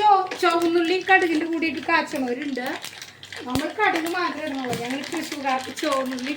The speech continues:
കടുകും കൂടിയിട്ടുള്ള കാച്ചിൽ ഒത്തിരി കുറവാട്ടോ. ഇനി നമുക്ക് അതിലേക്ക് വേപ്പില, നമ്മുടെ വലിയ മുളക് ഉണ്ടല്ലോ, അത് നടുകിൽ ഇട്ട് കൊടുക്കാം. കണ്ടോ,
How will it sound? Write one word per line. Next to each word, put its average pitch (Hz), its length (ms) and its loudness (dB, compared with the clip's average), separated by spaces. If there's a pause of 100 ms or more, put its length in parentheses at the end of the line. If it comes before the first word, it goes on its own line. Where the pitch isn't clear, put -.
കടുകും 269 320 0
കൂടിയിട്ടുള്ള 269 400 -2
കാച്ചിൽ 269 300 -4 (380)
ഒത്തിരി 254 320 -10
കുറവാട്ടോ. 247 420 -4 (680)
ഇനി 294 160 0
നമുക്ക് 330 240 0
അതിലേക്ക് 320 340 2
വേപ്പില, 294 400 2 (420)
നമ്മുടെ 285 260 2 (360)
വലിയ 285 340 4
മുളക് 311 320 -2
ഉണ്ടല്ലോ, 294 340 -2 (680)
അത് 262 120 -8 (100)
നടുകിൽ 277 380 -4
ഇട്ട് 254 300 -8
കൊടുക്കാം. 214 300 -6 (4000)
കണ്ടോ, 262 200 -2